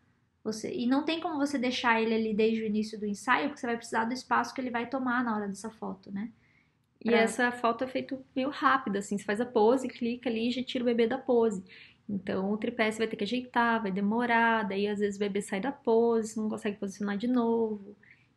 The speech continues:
Speaker 2: Enfim, vai tomar um tempo maior pra você e vai te limitar.
Speaker 1: Próximo item,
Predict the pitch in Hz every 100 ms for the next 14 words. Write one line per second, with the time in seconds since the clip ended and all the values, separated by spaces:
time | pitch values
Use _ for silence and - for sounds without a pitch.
0 | 220 214 196 190 190 208 208 226 233 226
1 | 226 233 240 226 226 226 226 - 233 226
2 | 233 226 - 233 247 226 214 - 233 226
3 | 226 - 226 226 226 262 339 - 392 392
4 | 415